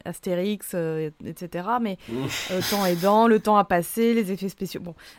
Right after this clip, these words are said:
Speaker 1: Mais je trouve qu'il y a, euh, ouais, trois, trois scènes qui, moi, me sauvent le film de, de, bah, de, ouais, de ces espèces de petits, comme tu disais, euh,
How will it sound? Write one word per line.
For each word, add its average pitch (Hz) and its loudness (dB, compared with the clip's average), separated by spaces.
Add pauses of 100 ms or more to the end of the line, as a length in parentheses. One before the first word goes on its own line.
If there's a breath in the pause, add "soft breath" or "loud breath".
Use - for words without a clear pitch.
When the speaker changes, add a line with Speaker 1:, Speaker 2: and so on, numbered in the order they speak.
Speaker 1:
Mais 208 4
je 220 4
trouve 247 2
qu'il - -2
y 247 6
a, 269 4
euh, 190 -4 (360)
ouais, 208 -2
trois, 294 2 (200)
trois 294 2
scènes 277 0 (100)
qui, 208 -8
moi, 233 6
me 214 4
sauvent 226 -4
le 220 4
film 254 0
de, 185 -2
de, 170 -10
bah, 175 2
de, 185 -2
ouais, 208 2
de 180 -4
ces 175 -10
espèces 196 -6
de 180 -4
petits, 170 -10
comme 185 -6
tu - -12
disais, 196 4
euh, - 0